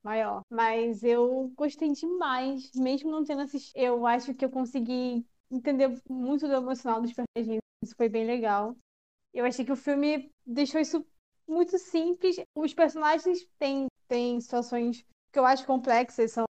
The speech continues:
muitas variáveis, muita coisa acontecendo. E eu sei que algumas informações eu, com certeza, não tive. Essa questão do, da questão do namorado dele, do, da escola, eu, eu acabei pesquisando algumas coisas. Sei que algumas informações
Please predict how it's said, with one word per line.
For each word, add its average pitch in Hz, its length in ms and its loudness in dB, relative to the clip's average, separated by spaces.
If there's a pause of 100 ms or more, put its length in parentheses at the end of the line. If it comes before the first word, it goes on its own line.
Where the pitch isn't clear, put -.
muitas 233 360 -2
variáveis, 233 440 4
muita 240 160 0
coisa 247 200 -2
acontecendo. 233 840 -4
E 233 80 -2 (300)
eu 269 140 6
sei 285 180 0
que 285 140 4
algumas 254 460 2
informações 254 500 0
eu, 226 280 0
com 247 200 -2
certeza, 226 280 -4
não 247 80 0
tive. 240 380 -2 (420)
Essa 240 240 0
questão 254 360 -2
do, 233 460 0 (260)
da 262 220 6
questão 262 220 -2
do 254 60 -2
namorado 254 420 2
dele, 233 840 0 (460)
do, 233 140 -6
da 240 100 0
escola, 247 600 4
eu, 277 240 6 (180)
eu 262 120 0
acabei 285 280 2
pesquisando 277 560 0
algumas 254 300 -2
coisas. 233 460 -2 (280)
Sei 269 220 -2
que 277 100 0
algumas 277 280 2
informações 269 760 -2